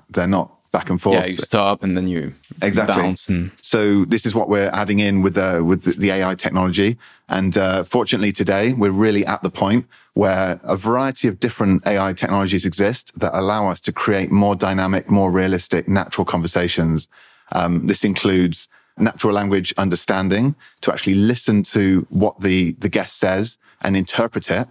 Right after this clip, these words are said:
Speaker 1: So not just transcribe, but actually understand what the guest was talking about,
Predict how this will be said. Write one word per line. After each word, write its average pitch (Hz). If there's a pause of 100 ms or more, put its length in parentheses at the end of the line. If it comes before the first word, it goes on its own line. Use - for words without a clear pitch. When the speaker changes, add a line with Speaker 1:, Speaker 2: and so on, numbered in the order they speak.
Speaker 1:
So -
not 101
just -
transcribe, 92
but -
actually 98
understand 92
what 98
the 92
guest 90
was 85
talking 92
about, 113